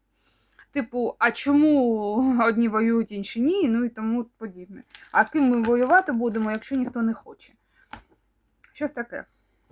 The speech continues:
Так, тепер. Верховна Рада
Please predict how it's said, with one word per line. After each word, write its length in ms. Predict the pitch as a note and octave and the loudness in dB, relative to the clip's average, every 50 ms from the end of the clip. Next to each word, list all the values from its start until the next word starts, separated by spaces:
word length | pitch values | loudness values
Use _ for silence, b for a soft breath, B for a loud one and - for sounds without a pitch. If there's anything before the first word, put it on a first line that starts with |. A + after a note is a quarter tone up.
| - - - _ _ _ _ | -18 -18 -18 _ _ _ _
Так, 300 | - - - _ - - - _ | -16 -16 -16 _ -20 -20 -18 _
тепер. 400 | - A#3 - A#3+ D#3+ - - _ _ _ b b b b b b b - | -14 -8 -6 -6 -6 -6 -10 _ _ _ b b b b b b b 0
Верховна 480 | A#3+ C#4 - - F4+ G#4 A4+ A4+ A4 | 0 0 2 4 4 4 6 4 4
Рада 320 | G#4 E4 B3 F#3+ F3+ F3 | 4 4 2 2 0 -4